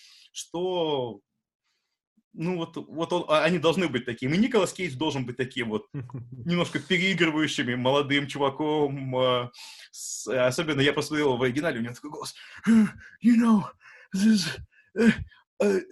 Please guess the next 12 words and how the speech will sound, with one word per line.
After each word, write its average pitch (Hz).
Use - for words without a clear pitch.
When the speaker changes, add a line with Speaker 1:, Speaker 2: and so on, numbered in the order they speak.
Speaker 1:
I 208
love 240
you. 233
Speaker 2:
А, 131
ну 143
Speaker 1:
I 233
want 269
you 277
to 294
come 233
Speaker 2:
<laughs> -
Speaker 1:
downstairs». 262